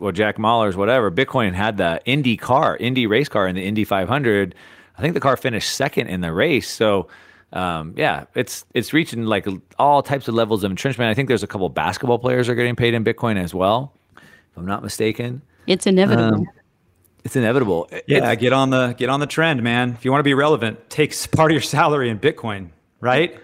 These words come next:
Speaker 2: It's not a trend, it's a revolution.
Speaker 3: Yeah, it's a revolution.
Speaker 1: I'm here with Jessica Vaughn, at Jessica Vaughn on Twitter, and Kyle Wonderly, at Kyle Wonderly on Twitter. He changed that to make it easier, so go give him a follow, say what's up.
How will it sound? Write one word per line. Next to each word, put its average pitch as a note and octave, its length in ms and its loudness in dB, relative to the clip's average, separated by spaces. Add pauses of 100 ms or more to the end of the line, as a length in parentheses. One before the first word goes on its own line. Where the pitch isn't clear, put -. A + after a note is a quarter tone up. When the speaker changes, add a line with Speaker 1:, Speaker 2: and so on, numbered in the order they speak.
(160)
Speaker 2:
It's A3+ 220 0
not A3+ 160 2
a - 60 0
trend, A3+ 460 2
it's G#3+ 160 0
a F#3+ 60 0
revolution. F3+ 640 -2 (400)
Speaker 3:
Yeah, G2+ 360 -4 (300)
it's - 120 -16
a B2 40 -6
revolution. A2+ 640 -4 (720)
Speaker 1:
I'm B2+ 100 2
here E3+ 140 6
with C#3+ 100 6
Jessica D3+ 340 6
Vaughn, C#3 480 6
at C#3+ 280 2
Jessica C3 360 4
Vaughn C3 280 4
on A#2+ 120 0
Twitter, C3 380 2
and A2+ 260 0
Kyle C3 320 6
Wonderly, B2+ 560 4
at C3 260 4
Kyle B2 280 6
Wonderly B2 500 2
on A#2 200 0
Twitter. B2 400 2 (260)
He G2 140 -4
changed D3 400 4
that C3+ 160 8
to C3+ 100 -4
make B2 140 2
it A#2+ 100 2
easier, B2 360 6
so A2 100 0
go A#2+ 180 6
give A#2+ 180 6
him A#2 120 -2
a - 20 -4
follow, A#2+ 400 6
say A#2+ 220 2
what's A#2 240 2
up. B2+ 320 4